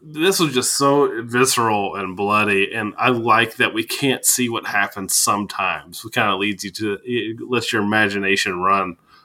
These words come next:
a little bit while that door slowly close, closes and it gets darker and darker in that room. Dude, it's such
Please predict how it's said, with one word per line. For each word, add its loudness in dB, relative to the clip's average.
a -2
little 0
bit 2
while 4
that -2
door 4
slowly -2
close, -2
closes 0
and 0
it -2
gets -4
darker 2
and -6
darker -2
in -2
that -4
room. -4
Dude, 2
it's -2
such 2